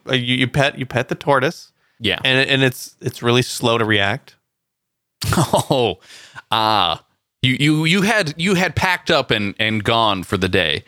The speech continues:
Speaker 2: and then it was like, "Oh, oh, I like that."
Speaker 1: Thanks for that.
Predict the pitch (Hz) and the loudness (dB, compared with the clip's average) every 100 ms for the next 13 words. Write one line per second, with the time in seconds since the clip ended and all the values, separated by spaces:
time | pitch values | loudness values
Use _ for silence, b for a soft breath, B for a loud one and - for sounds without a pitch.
0 | - 117 110 117 104 92 b b b b | -2 0 0 0 0 0 b b b b
1 | _ _ _ - 196 143 - _ _ 175 | _ _ _ 0 2 2 -2 _ _ 0
2 | 180 175 170 202 208 135 104 87 - _ | 2 2 2 0 0 0 0 -2 -6 _
3 | - - 156 151 156 - - 123 98 92 | -20 -2 2 2 0 -6 -2 0 2 2
4 | 95 107 | 2 0